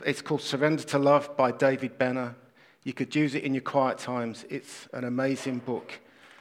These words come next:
about how we come into the presence of God and let his love change our hearts,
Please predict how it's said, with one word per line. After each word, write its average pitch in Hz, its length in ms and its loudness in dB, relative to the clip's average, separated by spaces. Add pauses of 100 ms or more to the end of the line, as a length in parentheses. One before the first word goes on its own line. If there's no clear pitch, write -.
(160)
about 135 200 4
how 139 160 0
we 131 80 0
come 131 260 -2
into 123 200 -4
the 127 80 -4
presence 127 500 -6
of 123 100 -12
God 120 380 -4 (640)
and 131 140 -2
let 143 220 4
his 147 280 0
love 143 600 2 (500)
change 147 400 0
our 135 160 4
hearts, - 760 0